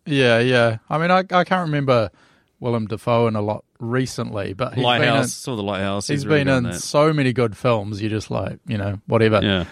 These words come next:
Speaker 1: But yeah, I also had Thomas Hayden Church because I, I watched him in Sideways, which was probably, like,
Speaker 2: Two thousand and four.
Speaker 1: Yeah, a long time ago, and thought,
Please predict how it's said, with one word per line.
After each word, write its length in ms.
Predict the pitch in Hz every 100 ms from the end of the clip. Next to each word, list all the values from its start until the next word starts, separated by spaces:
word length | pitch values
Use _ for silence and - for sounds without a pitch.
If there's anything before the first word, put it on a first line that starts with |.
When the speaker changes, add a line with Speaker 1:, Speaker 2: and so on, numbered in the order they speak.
| -
Speaker 1:
But 220 | - 131 143
yeah, 180 | 143
I 220 | 123 151 165
also 340 | 156 - 135
had 320 | 117 107 98 - _
Thomas 340 | - 117 107 -
Hayden 280 | 107 98
Church 400 | 95 113 104 -
because 560 | - 120 - 113 95 - _ _ _ _ _ _ _ _
I, 220 | 139 135 143
I 80 | 151
watched 260 | 175 -
him 100 | 147
in 460 | 131 117 110 107 104
Sideways, 840 | - - 120 120 110 107 110 107 98
which 240 | 113 -
was 200 | 120 113
probably, 300 | - 120 120
like, 280 | 113 120 - - - -
Speaker 2:
Two 120 | 120
thousand 280 | 110 98 95
and 80 | 87
four. 300 | 98 90 87 _ -
Speaker 1:
Yeah, 300 | 135 113 87 - -
a 80 | 147
long 280 | 151 151 135
time 180 | 139 120
ago, 300 | 117 113 107
and 120 | 117
thought, 340 | 113 127 117